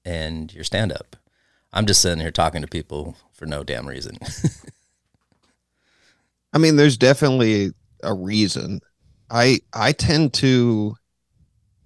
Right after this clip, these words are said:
Speaker 2: try to be optimistic with a lot of this stuff, and look at it from a place of,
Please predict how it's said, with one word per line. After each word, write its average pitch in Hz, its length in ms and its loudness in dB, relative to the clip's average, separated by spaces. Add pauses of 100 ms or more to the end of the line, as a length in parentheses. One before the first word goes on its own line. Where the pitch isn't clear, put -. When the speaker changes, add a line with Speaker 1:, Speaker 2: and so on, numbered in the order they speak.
(160)
Speaker 2:
try 110 380 -2
to 117 100 4
be 101 260 0
optimistic 101 800 -2
with 104 120 -2
a 98 60 0
lot 104 260 0
of 104 80 0
this 104 160 0
stuff, 117 520 0 (580)
and 104 240 -2
look 107 240 2
at 101 160 2
it 101 140 0
from 98 200 -6
a 98 80 -6
place 95 420 -4
of, 87 340 -6